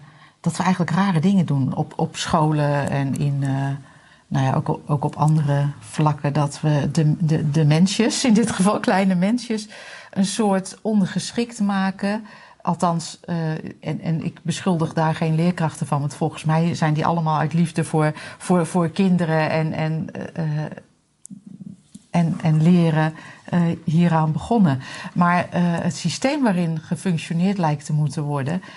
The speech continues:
eh, d-, daar, daar lijken de, de, die, die kleine mensjes ondergeschikt aan gemaakt. Eh, met, met alle protocollen. En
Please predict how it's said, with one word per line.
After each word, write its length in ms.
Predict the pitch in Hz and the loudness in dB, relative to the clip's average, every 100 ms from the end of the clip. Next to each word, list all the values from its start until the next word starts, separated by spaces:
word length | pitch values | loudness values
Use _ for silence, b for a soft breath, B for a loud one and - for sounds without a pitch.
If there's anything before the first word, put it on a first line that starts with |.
| B B | B B
eh, 180 | 185 175 | 0 0
d-, 200 | - - | -2 -4
daar, 220 | 185 214 208 | 0 0 0
daar 180 | - 190 | 0 2
lijken 240 | 202 190 | 2 0
de, 180 | 185 170 | -2 0
de, 240 | 175 185 170 | 0 0 0
die, 220 | 180 170 | -2 -2
die 120 | 180 | -6
kleine 300 | - 185 170 | -2 0 2
mensjes 360 | 190 254 - 180 | 0 -2 -4 -2
ondergeschikt 640 | 185 175 170 170 - - | 2 2 -2 -8 -8 -4
aan 140 | 175 160 | -2 -2
gemaakt. 500 | 170 156 151 - - B B B B | -2 -2 -4 -6 -20 B B B B
Eh, 220 | - 180 | 0 2
met, 280 | 175 170 - | 2 0 0
met 200 | 180 - | 0 2
alle 220 | 196 208 | 0 0
protocollen. 760 | 202 190 185 185 - 180 170 - | 0 -2 -2 -4 -4 -2 -2 -2
En 260 | 165 - | -2 -4